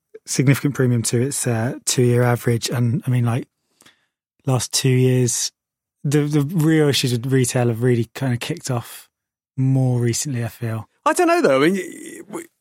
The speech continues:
Speaker 2: I know what you mean.
Speaker 1: Hmm.
Speaker 2: I mean, the, you know, the, the, you would think of, of retail as being just this, you know, never-ending series of horrible stories.
Speaker 1: <laughs>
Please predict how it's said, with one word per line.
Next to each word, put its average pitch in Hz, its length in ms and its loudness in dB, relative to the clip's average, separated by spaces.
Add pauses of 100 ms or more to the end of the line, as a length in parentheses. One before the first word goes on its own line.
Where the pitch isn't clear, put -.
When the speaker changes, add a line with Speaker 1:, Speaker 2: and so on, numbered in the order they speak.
(160)
Speaker 2:
I 165 80 2
know 175 80 2
what 175 100 2
you 139 80 2
mean. 147 300 2
Speaker 1:
Hmm. 123 360 0
Speaker 2:
I 127 40 0
mean, 127 100 4
the, 131 80 4
you 135 140 2
know, 101 160 0
the, 113 120 -2
the, 123 460 -6
you 139 180 -2
would 127 140 2
think 139 240 2
of, 120 140 -2 (180)
of 107 200 -2
retail 117 580 0
as 107 260 -2 (120)
being 101 340 0
just - 260 -8
this, - 400 -6
you 104 80 -4
know, 87 300 -6
never-ending 104 960 0
series 95 580 -4
of 90 80 -10
horrible 98 600 0
stories. 98 720 2
Speaker 1:
<laughs> - 40 -10